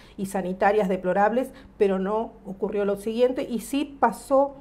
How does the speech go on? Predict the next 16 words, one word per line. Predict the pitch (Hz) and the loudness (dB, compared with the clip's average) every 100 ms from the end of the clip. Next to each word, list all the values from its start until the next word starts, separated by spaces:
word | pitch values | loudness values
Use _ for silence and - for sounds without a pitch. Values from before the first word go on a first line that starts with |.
| - - - - - | -20 -20 -20 -20 0
que | 247 254 262 | 6 6 6
las | 240 | 4
palabras | 240 254 294 294 | 6 8 8 4
que | 285 | 0
antes | 285 262 | 0 -4
se | 262 | -6
utilizaban | 202 233 208 - 220 196 185 190 - - _ _ - - - | -4 -4 -2 6 6 6 0 -8 -16 -20 _ _ -20 -20 -6
para | - 202 | 2 4
denominar | 196 190 196 240 | 4 2 2 4
a | |
esa | 254 254 240 | 4 2 2
población | 220 214 208 254 214 233 - | 2 2 2 2 2 -2 -8
de | 196 | -2
origen | 190 220 233 226 | -2 -2 -2 -2
afro | 214 233 214 | -2 0 0
eran, | 214 220 233 | 2 0 -2